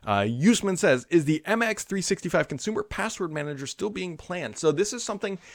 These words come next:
that is supposed to, supposed to be in the, in the Teams for Life or the Teams consumer version.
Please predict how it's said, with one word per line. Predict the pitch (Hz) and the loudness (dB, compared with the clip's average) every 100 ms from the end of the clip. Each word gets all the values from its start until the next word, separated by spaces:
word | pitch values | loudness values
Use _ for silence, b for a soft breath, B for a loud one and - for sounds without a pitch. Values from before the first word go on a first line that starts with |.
| B | B
that | 170 | -6
is | 160 | -6
supposed | - 190 202 - | -6 0 0 0
to, | - - b b b b b | -10 -14 b b b b b
supposed | 147 156 202 214 | -4 2 2 2
to | |
be | 170 156 147 | -4 -4 -2
in | 147 | -2
the, | 131 - _ _ | -2 -4 _ _
in | 127 | -2
the | 117 | -2
Teams | - - 175 165 160 | -2 -2 0 0 -2
for | - 135 | -2 2
Life | 127 113 - | 4 2 0
or | 110 | -6
the | 107 | -8
Teams | - 156 147 131 | -6 -4 -4 -6
consumer | 139 - - 170 180 165 151 131 | -8 -8 -2 0 0 -2 -4 -6
version. | 117 113 135 139 120 98 69 | -4 2 4 2 -2 -6 -8